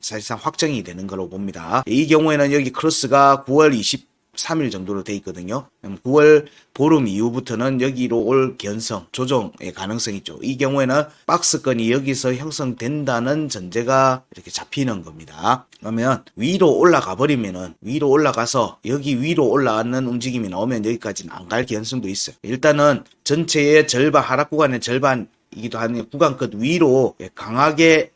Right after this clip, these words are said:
올리는지 여부를 좀 봐야 됩니다. 그리고 여기에 전체의 절반으로 보면 대략적으로 보면 이쯤이죠. 지금 현재 백이, 백이 엠에이가 있는 값입니다. 이 백이 엠에이에 대한 공략, 여기 위로 절반 위로 올라오는 움직임이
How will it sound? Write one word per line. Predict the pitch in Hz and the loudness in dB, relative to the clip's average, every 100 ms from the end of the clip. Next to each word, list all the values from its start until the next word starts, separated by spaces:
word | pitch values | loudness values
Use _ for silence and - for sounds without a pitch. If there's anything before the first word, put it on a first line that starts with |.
| - | -4
올리는지 | 160 202 202 160 117 101 95 | 0 2 4 2 0 -4 -8
여부를 | 90 110 117 117 | -6 -4 -2 -2
좀 | 104 | -4
봐야 | 87 107 | -6 -6
됩니다. | 95 - _ _ | -6 -14 _ _
그리고 | 98 101 113 117 | -10 -2 2 2
여기에 | 139 131 139 151 147 - | 2 2 4 4 0 -4
전체의 | 139 156 - 139 135 | -4 -2 2 2 2
절반으로 | 127 123 135 131 135 131 131 117 107 | 2 2 4 6 6 4 4 2 -2
보면 | 101 117 107 113 107 82 - | -2 -2 0 0 -2 -6 -14
대략적으로 | 87 90 101 107 117 110 | -10 -8 -8 -6 -6 -4
보면 | 107 107 | -6 -6
이쯤이죠. | 92 87 131 117 95 92 | -8 -8 -8 -8 -6 -8
지금 | - 110 | -8 -8
현재 | 101 | -8
백이, | 107 117 131 143 143 _ - - _ - | -4 -4 -2 -4 -6 _ -20 -20 _ 0
백이 | 151 143 165 | 0 4 4
엠에이가 | 165 160 127 | 4 2 0
있는 | 90 98 101 | -2 -8 -8
값입니다. | 92 - 87 80 80 107 131 _ - - | -10 -10 -12 -14 -6 -4 -6 _ -18 -12
이 | 107 | -2
백이 | 131 151 160 | 0 2 4
엠에이에 | 160 170 160 127 110 | 4 4 2 2 0
대한 | 107 135 139 _ | 0 -2 -2 _
공략, | 131 143 110 98 139 - _ - | -4 -2 -2 0 -2 -4 _ -10
여기 | 120 123 | -6 -2
위로 | 123 127 117 117 101 - | 0 2 2 2 0 -2
절반 | 117 135 139 135 123 | -2 0 2 2 0
위로 | 123 143 120 | -2 0 0
올라오는 | 127 143 127 | 2 2 0
움직임이 | 117 110 127 120 117 127 | -2 -4 -4 -4 -2 -4